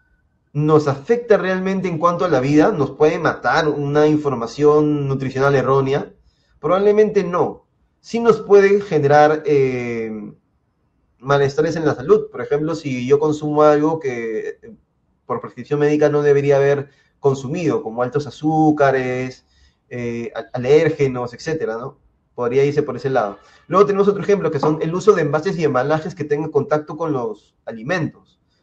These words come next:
¿de acuerdo? ¿Por qué? Porque podrían transferir propiedades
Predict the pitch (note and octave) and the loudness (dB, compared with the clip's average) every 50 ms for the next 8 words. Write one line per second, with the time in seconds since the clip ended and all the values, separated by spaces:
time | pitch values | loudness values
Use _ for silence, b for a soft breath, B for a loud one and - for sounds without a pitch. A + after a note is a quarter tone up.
0 | _ _ - A2+ - C#3 C#3 C#3 E3 F3 D#3 D#3 C#3+ - A3 G#3+ - C#3+ C#3+ - | _ _ -16 -6 -2 0 0 0 0 -2 -2 -4 2 4 6 6 6 4 0 -6
1 | C#3 - C#3 C#3 D3 G3+ G3+ E3+ - D#3+ D3+ D3 - - C3+ D3 F3+ G#3 G3 E3+ | -4 0 2 2 2 0 -2 -2 0 0 0 0 -2 -4 -4 -4 -2 -4 -2 -2
2 | D#3 D3 C#3 C3+ C3+ C#3+ D3+ D#3 D3 D3 D3+ D3+ D3+ | -4 -2 0 2 2 4 4 4 4 4 2 0 -4